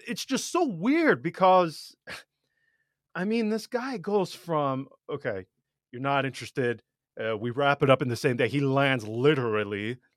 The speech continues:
less than twenty-four hours before they signed all of the paperwork, okay?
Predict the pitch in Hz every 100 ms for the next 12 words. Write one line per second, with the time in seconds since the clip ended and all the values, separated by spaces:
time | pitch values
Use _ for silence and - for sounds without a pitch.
0 | - 123 113 117 - 135 120 127 117 110
1 | 110 98 110 - 107 104 95 110 104 101
2 | 107 101 95 - 101 101 90 92 98 113
3 | 104